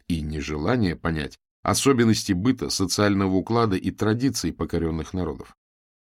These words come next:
Рецепт был тот же, что на Северном Кавказе — русификация. Правительство старалось переселить как можно больше колонистов из метрополии.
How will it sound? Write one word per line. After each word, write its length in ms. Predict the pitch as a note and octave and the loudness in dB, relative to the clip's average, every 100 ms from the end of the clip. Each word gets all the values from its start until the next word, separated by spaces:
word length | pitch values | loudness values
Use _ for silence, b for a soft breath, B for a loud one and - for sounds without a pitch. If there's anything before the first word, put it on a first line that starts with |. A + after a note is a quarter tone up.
| _ - | _ 0
Рецепт 540 | G#2 A2+ E3+ E3+ - | 2 4 2 2 2
был 220 | B2 B2 | 4 4
тот 220 | A#2 C3 | 4 2
же, 120 | B2 B2+ | 4 0
что 180 | - | 2
на 140 | F#2+ F#2 | 0 0
Северном 540 | - F2+ E2+ F2 E2+ | 2 2 2 0 -2
Кавказе — 500 | D#2 D#2 - - - - | -4 -8 -8 -12 -10 -2
русификация. 1000 | A#2 B2+ A#2 A2+ - - - - - - _ _ _ _ _ - | 0 0 -2 -4 -8 -8 -12 -12 -12 -18 _ _ _ _ _ 0
Правительство 600 | A2 A2+ A2 G2+ - G#2 | 4 6 4 0 2 0
старалось 460 | - G2+ G2+ G2+ - | 2 2 2 2 2
переселить 540 | G2 F#2+ G2+ G2 F2+ | 0 0 2 0 0
как 160 | F#2+ G2 | -2 0
можно 300 | G2+ G2 G#2+ | -2 0 2
больше 340 | A#2 - D#2+ | 2 0 -4
колонистов 760 | - E2 D#2+ F#2 - G2+ F#2 - | -4 -4 -2 -2 -2 -4 -4 -4
из 180 | F2 | -4
метрополии. 800 | E2 F2 G2 A2 A2 D#2+ - - | -2 -2 -4 -6 -6 -6 -10 -16